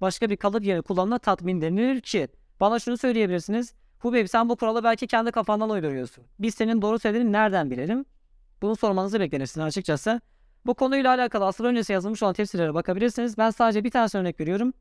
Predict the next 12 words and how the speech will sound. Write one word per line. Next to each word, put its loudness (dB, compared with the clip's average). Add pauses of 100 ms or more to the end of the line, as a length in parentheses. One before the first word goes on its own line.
(120)
Beydavi. -2 (520)
Beydavi 4
de 0
diyor 0
ki -2 (360)
bu 0
iki 0
fiil -2
de 2
birbiri 0
yerine 2
kullanılabilir. -2